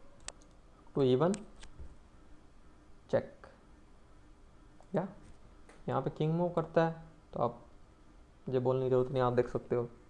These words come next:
position इसकी बहुत ही dirty है। या और king open में भी है,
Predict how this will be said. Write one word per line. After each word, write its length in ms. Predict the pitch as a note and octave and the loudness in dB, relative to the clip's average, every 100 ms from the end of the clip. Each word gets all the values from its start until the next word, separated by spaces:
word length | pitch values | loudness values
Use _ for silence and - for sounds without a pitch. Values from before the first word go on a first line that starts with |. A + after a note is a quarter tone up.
| - | -2
position 400 | A#2+ A#2+ A#2+ - | 2 2 0 -2
इसकी 340 | C3 - - B2+ - - - - - - - - D#3+ | -6 -6 -6 -6 -10 -18 -18 -16 -14 -14 -14 -12 -6
बहुत 240 | - - | -4 -2
ही 60 | B2+ B2 | -4 0
dirty 340 | A2+ A#2 A#2 | 2 2 -2
है। 160 | - D#3 - - - - - - - - - - | -4 -6 -14 -20 -20 -20 -20 -20 -20 -20 -8 -8
या 100 | C#3+ - - - - - - - | -8 -14 -20 -20 -20 -20 -12 -8
और 140 | E3 - | -4 0
king 180 | C3+ B2 | 4 4
open 240 | A#2 B2+ | 4 2
में 180 | A#2+ E3+ | 2 0
भी 80 | |
है, 100 | - | -2